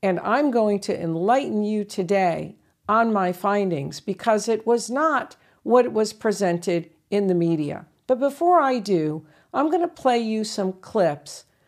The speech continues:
from the event that I attended with the Federalist Group.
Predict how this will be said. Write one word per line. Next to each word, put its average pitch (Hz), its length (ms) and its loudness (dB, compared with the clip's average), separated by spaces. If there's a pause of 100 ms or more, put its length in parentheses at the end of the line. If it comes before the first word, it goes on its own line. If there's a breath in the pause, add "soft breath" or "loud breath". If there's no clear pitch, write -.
(120)
from 214 340 2
the 190 160 -4 (420)
event 254 480 -2
that 247 120 0
I 220 160 2
attended 214 760 -2 (220)
with 175 400 0
the 247 80 2
Federalist 294 580 0
Group. - 380 -4